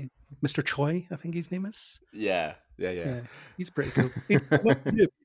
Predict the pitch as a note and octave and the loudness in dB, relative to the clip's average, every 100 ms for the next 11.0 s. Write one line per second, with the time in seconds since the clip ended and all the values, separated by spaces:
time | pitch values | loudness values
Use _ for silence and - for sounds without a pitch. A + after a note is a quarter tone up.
0 | _ _ G#3 F3 - E3 D3+ C#3+ C#3+ _ | _ _ -8 -6 -4 -4 -2 -6 -6 _
1 | - - B2+ - A2 - B2+ - G3+ G#3 | -6 -4 -4 -4 -4 0 0 -2 -12 -12
2 | - A#2+ G2+ F#2 G2 - F#2 F2 F2 F2+ | -6 0 0 2 0 0 0 2 0 -4
3 | E2 E2 E2+ F2 E2 - F2 F2 F#2+ A2 | -4 -6 -4 -6 -4 -4 0 0 2 0
4 | - F#2 F2+ F2 - - - G2 G#2+ - | 2 4 6 4 2 -8 0 4 4 4
5 | E2 E2+ E2 D#2+ - E2 - _ - F2+ | 2 2 0 -4 -4 -6 -6 _ -12 -8
6 | E2+ F2 F2+ F2 E3+ E3+ F3 C4 G#3 A#3 | -6 -8 -6 -2 0 0 2 6 6 6
7 | G3 F#3 E3 D#3 D3 D#3 D3+ D3 D#3 D3 | 10 10 10 4 2 4 6 6 4 4
8 | D#3 C#3 - C3 - A#2+ A#2+ A2+ A#2+ - | 2 2 2 0 2 -2 -2 -4 -8 -8
9 | A#2 - C3 A#2+ B2+ - B2+ A2+ A2+ A2 | -10 -4 -4 2 0 2 0 0 -4 -6
10 | - C3 C#3 A2+ A#2+ G#2+ A#2+ - C3 | -6 -2 -2 -2 -4 -6 -6 -6 -8